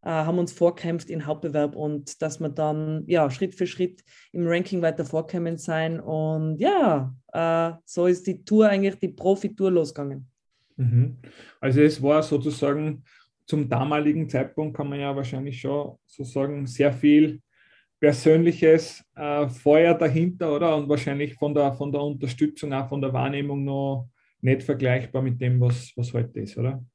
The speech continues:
Speaker 1: Na, das war, das war total anders. Also es war alles, das war mit viel Risiko verbunden. Wir haben unser, unser Erspartes genommen, sind nach Brasilien geflogen, haben, da muss, muss man sich überlegen, wir haben,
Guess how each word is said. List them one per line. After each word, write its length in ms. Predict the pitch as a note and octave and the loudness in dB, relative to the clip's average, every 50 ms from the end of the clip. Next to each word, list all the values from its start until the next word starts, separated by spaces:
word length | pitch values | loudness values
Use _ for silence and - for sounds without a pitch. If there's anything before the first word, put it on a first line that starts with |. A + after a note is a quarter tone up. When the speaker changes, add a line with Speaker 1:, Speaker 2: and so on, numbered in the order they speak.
| _ _ - | _ _ -12
Speaker 1:
Na, 400 | F3+ F3 F3 F3+ F#3+ F#3+ E3+ D3 | -6 -2 0 0 2 0 0 -2
das 220 | C3 D#3+ D#3 C#3+ E3 | -4 -8 -6 -2 2
war, 240 | F3 F3 E3+ E3 | 2 2 2 2
das 180 | E3+ E3+ D#3 D3 | -2 -6 -2 2
war 100 | F#3 F#3 | 2 2
total 360 | F#3 F3+ - - F3 E3 E3+ | 2 2 0 0 2 2 2
anders. 420 | - C#3+ D3 D#3 D3+ C#3+ C3+ C3 C#3+ | 0 0 -4 -2 -2 -2 -2 -2 -4
Also 140 | C#3+ C#3+ | -4 -4
es 100 | D3 C#3+ | -4 -2
war 160 | D#3+ E3 E3 - | -2 -2 0 4
alles, 500 | F3+ F#3+ G3 G3+ G3+ G3+ G3+ G3 - - _ - - _ _ - | 6 6 8 10 10 8 8 8 2 -8 _ -20 -20 _ _ -6
das 120 | F#3+ E3+ | -2 4
war 100 | G3+ A3 | 6 6
mit 140 | A3 A#3 A3 | 6 6 4
viel 180 | A3+ - C4+ A#3 | 2 0 0 0
Risiko 440 | G#3+ B3+ B3 A3 C4+ A3+ - A#3+ A3+ | 0 0 0 -2 -2 -2 0 0 2
verbunden. 520 | A3 A3 A3 A3 A3+ A3 A3 A3 A3 A3 | 0 0 2 4 4 4 4 4 4 4
Wir 160 | G#3+ G3+ G3 | 4 4 4
haben 180 | G3 G#3 G#3 G#3+ | 4 4 6 6
unser, 420 | G#3+ G#3 G3+ G#3 G3+ G3 G3 F#3 | 4 4 4 4 4 4 4 2
unser 500 | - G3+ G3 F3+ G3+ G3 F#3+ F#3+ F#3+ F#3+ | 0 -2 -2 0 0 2 2 2 2 2
Erspartes 640 | F#3 - F#3+ F3+ - - G#3 G#3+ A#3 A3+ C4 A#3+ - | 0 -2 -4 -6 -4 0 0 0 0 0 -6 -6 -4
genommen, 520 | - A3+ A3 A3 A3 A3 A3 A3 A3 G#3+ - - _ _ | -2 0 2 4 4 4 4 2 2 0 -6 -16 _ _
sind 160 | - G#3 G#3 | 0 4 4
nach 160 | A3 A3 G#3+ | 4 4 4
Brasilien 460 | - G#3 G#3 G#3+ A3 G#3+ G3+ G#3 G#3 G3+ | 2 -2 -2 2 2 2 2 2 0 0
geflogen, 580 | G#3 - G3 F#3+ F#3+ F#3 F3 F#3 F#3 F3+ E3+ | 0 0 2 2 2 2 0 -2 -4 -4 -2
haben, 200 | F3+ G3 G#3 G#3 - - - - _ _ _ _ - | 0 4 4 4 2 0 -10 -16 _ _ _ _ -6
da 80 | - F#3 | -2 0
muss, 220 | G3 G3+ G#3 G3+ G3 F#3+ G3 - | 2 4 4 2 2 -2 -6 -6
muss 180 | F#3+ G3 G3 F#3 | -4 -4 -2 -2
man 100 | G3+ F#3+ | -2 -2
sich 160 | F3 G3 F3 | -2 -2 -2
überlegen, 480 | F#3+ E3+ F#3 F#3 F#3+ G3+ A3 A3 G#3+ F3+ | -2 -2 0 2 2 4 4 4 4 2
wir 120 | E3+ E3+ | 0 -2
haben, 180 | E3+ E3+ E3+ | -4 -4 -6